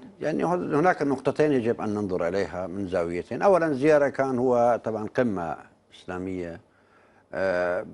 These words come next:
إيران طبعًا تصر أن تشارك ولو حضورًا في هذا القمم، لأن هناك تعنيه كثيرًا أن تتوحد هذا القوى، آه، رغم طبعًا، آه، انتماءات،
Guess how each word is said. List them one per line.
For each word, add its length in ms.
إيران 560
طبعًا 260
تصر 420
أن 200
تشارك 600
ولو 640
حضورًا 560
في 180
هذا 160
القمم، 480
لأن 280
هناك 440
تعنيه 560
كثيرًا 400
أن 400
تتوحد 600
هذا 220
القوى، 680
آه، 280
رغم 440
طبعًا، 580
آه، 920
انتماءات، 640